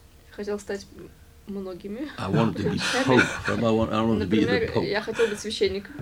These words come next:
Speaker 2: Yes, yes, yes. I wanted to be holy.
Speaker 1: Я хотел быть святым.
Speaker 2: Uh,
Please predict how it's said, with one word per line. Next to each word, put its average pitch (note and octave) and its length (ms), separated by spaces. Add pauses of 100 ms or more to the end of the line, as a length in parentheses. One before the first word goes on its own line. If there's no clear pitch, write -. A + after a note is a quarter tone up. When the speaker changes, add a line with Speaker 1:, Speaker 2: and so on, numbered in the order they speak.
(260)
Speaker 2:
Yes, - 720
yes, F2 420 (280)
yes. B2+ 380 (540)
I E2+ 180
wanted E2+ 360
to F2+ 60
be E2+ 180
holy. A2 520 (420)
Speaker 1:
Я G3+ 100
хотел G#3 260
быть - 140 (100)
святым. A3 340
Speaker 2:
Uh, G#3+ 40